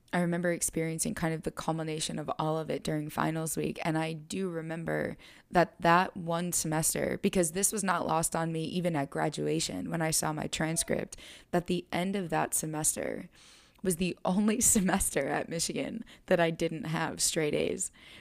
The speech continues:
because that was, I couldn't think. I just, my brain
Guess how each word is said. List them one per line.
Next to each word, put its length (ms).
because 720
that 200
was, 160
I 100
couldn't 400
think. 380
I 100
just, 360
my 180
brain 640